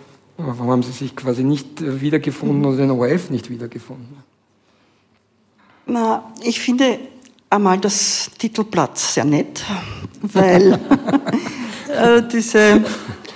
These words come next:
Speaker 2: diese Raumschiffstation einerseits örtlich, wie das Unternehmen halt, äh, örtlich dasteht, äh, durchaus auch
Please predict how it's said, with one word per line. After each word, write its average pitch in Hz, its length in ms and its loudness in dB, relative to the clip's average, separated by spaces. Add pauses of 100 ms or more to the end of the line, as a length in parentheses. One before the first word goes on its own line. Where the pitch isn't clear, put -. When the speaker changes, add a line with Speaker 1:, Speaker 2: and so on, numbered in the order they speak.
(240)
Speaker 2:
diese 226 200 2
Raumschiffstation 202 1400 2
einerseits 180 720 -4
örtlich, 202 760 -4
wie 196 320 0
das - 460 -6
Unternehmen 180 680 -2
halt, 175 360 -8
äh, 175 220 -4 (400)
örtlich 151 340 -4
dasteht, - 540 -4 (760)
äh, 202 240 4
durchaus 208 580 2
auch 180 800 0